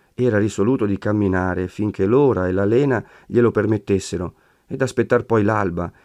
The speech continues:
in un campo, in un deserto, dove piacesse a Dio, purché non fosse un'osteria. Fatti alcuni passi in Gorgonzola,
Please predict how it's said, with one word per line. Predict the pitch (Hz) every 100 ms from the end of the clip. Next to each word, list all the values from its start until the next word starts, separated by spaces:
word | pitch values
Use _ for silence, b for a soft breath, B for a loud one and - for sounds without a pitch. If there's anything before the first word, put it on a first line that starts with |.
| b
in | 85
un | 87
campo, | 85 120 117 92 85
in | 101
un | 110
deserto, | 104 92 85 82 87 - B B
dove | - 147
piacesse | 131 127 127 -
a | 113
Dio, | 98 90 82 b b
purché | - 113 95
non | 92 95
fosse | - 110 101 107 104
un'osteria. | 107 98 92 - 92 85 82 80 - _ _
Fatti | - 143 113
alcuni | 98 117
passi | - 123 -
in | 98
Gorgonzola, | 98 95 90 85 90 90 85